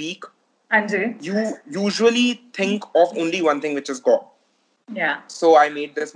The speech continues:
Speaker 1: one prayer, and I
Speaker 2: Okay.
Speaker 1: asked some of my people from my staff and team that, "What do you think?"
Speaker 2: Ah.
Speaker 1: And so they said, "Shah, this sounds like a prayer. This doesn't sound like a sad tune."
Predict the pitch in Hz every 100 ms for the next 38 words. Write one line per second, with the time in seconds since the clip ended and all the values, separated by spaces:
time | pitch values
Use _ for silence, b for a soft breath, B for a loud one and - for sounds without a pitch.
0 | 139 143 131 113 120 - _ _ _ _
1 | 143 143 139 131 147 - - 143 135 -
2 | 147 143 147 - 147 143 135 135 135 135
3 | 120 117 131 131 127 123 127 127 131 151
4 | 151 120 107 - _ _ _ _ - 135
5 | 135 165 160 147 165 240 247 b b -
6 | - - 262 240 262 254 247 240 240 269
7 | - 165 170 214 143 131 160 170 165 190
8 | 208 190 180 190 190 190 - _ _ _
9 | 165 - 147 - - _ 165 170 151